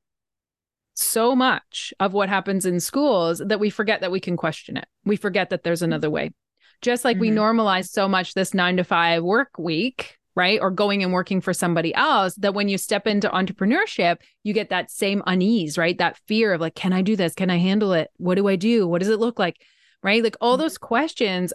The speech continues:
Speaker 1: are actually just rooted in fear. That's actually just the fears. And some fears you can not solve, right? Some of them,
Speaker 2: Mm-hmm.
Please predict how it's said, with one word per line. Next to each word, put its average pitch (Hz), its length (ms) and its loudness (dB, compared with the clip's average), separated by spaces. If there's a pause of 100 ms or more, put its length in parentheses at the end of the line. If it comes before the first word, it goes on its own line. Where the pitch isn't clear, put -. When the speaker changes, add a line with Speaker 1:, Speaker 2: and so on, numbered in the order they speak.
Speaker 1:
are 190 340 2
actually 233 540 2
just 190 240 -4
rooted 185 300 0
in 165 100 0
fear. - 260 -4 (120)
That's 190 180 0
actually 190 340 0
just 185 220 -4
the 220 80 -4
fears. 156 380 -2 (340)
And 214 160 2
some 349 320 0
fears 339 500 2 (120)
you 240 220 2
can 226 640 2
not 196 520 2
solve, - 500 -8 (260)
right? 180 240 0
Some 226 220 0
of 233 80 2
them, 233 280 2
Speaker 2:
Mm-hmm. - 60 -12